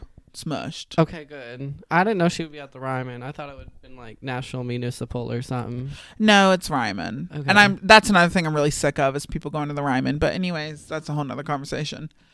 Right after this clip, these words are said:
Speaker 1: Um, definitely Ethel Cain, Ethel Cain's Preacher's Daughter. That album just, oh my God. M-, like,
Speaker 2: Serves.
Speaker 1: monumental. Like, holy crap. Like, every so often, albums get released, and you know that, like, oh, this is gonna be history in the ma-, like, when nineteen eighty-nine was released, you're like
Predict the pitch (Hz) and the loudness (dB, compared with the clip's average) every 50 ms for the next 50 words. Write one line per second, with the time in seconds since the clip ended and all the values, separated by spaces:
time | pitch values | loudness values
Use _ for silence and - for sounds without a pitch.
0 | _ _ _ _ - - 208 196 180 170 165 156 - - 170 208 196 185 214 202 | _ _ _ _ 6 8 10 10 8 6 2 -2 -6 0 2 2 4 4 2 2
1 | 123 165 165 - 165 156 - - 165 143 143 139 139 135 135 - _ - - 165 | 2 2 2 2 -2 -4 -2 -2 -4 -2 -2 -4 -6 -8 -8 -10 _ -2 -2 -2
2 | 160 - 160 - 160 139 135 127 135 - - 147 139 - - 139 143 - - - | 0 -2 -2 -2 -2 -2 -2 -4 -6 -8 -8 -8 -8 -6 -8 -8 -8 -8 -6 -6
3 | 104 110 113 123 139 - - - - - - _ - - - 202 202 185 175 175 | -4 -4 -4 -6 -6 -8 -10 -14 -18 -18 -20 _ -12 0 4 6 8 8 8 6
4 | 165 160 156 143 151 143 - - - - - _ - 170 160 147 127 101 - - | 6 4 2 0 0 0 -2 -4 -10 -14 -12 _ -4 -4 -2 -2 -4 -4 -4 -4
5 | 64 - - - - 170 180 - _ _ _ _ - - _ _ _ _ _ - | -4 -4 -4 -6 -8 -10 -12 -16 _ _ _ _ -20 -20 _ _ _ _ _ -20
6 | - - 175 170 165 - - - 160 156 151 151 151 165 156 147 139 139 131 - | -10 -4 -4 -4 -4 -4 -6 -4 -2 -2 -2 -2 -2 -2 -2 -2 -2 -2 -4 -4
7 | - 143 143 156 123 82 120 143 165 - - - - - - 123 120 - - - | -4 -4 -4 -4 -2 -2 -2 -4 -4 -8 -12 -20 -12 -6 -4 -2 -2 -2 -2 -2
8 | 156 147 135 135 113 113 - - - 123 95 82 76 - - - _ _ - 151 | -2 -2 -2 -2 -4 -6 -6 -4 -2 -2 0 0 -2 -4 -6 -12 _ _ 2 4
9 | 170 156 139 - - - - - 160 - - 233 254 262 - 294 233 190 180 180 | 4 4 2 -2 -10 -12 -12 -12 6 8 8 8 8 8 6 8 8 8 8 6
10 | - 202 185 151 131 156 160 165 165 - 175 143 156 160 156 151 151 151 - - | 4 0 0 2 4 4 4 2 0 -2 -2 0 2 2 2 2 2 0 -2 -6
11 | - - - 156 156 156 151 139 160 165 165 156 147 139 139 139 139 - - 147 | -8 -4 -4 -2 -2 -4 -4 -4 -2 -2 0 0 0 0 0 -2 -2 -2 -2 -2
12 | 135 120 117 - - 156 156 139 139 147 143 - 147 139 - 147 143 143 131 127 | -2 -2 -2 -2 0 0 0 2 2 0 -2 -2 -6 -6 -6 -4 -4 -4 -4 -4
13 | 135 135 127 143 135 - - - 156 151 151 147 147 139 139 135 - - 196 202 | -4 -4 -4 -6 -6 -6 -6 -4 -4 -4 -2 -4 -4 -6 -6 -4 2 4 4 6
14 | - 233 233 214 208 220 226 - - 294 285 269 247 196 170 160 160 165 160 165 | 6 4 4 4 4 2 2 0 -2 -2 -2 -2 -2 -2 -4 -4 -4 -6 -6 -6
15 | 156 139 135 143 147 - - - 160 147 139 127 123 113 104 - - | -4 -4 -4 -4 -6 -6 -6 -4 -2 -2 -2 -2 -2 -4 -6 -10 -16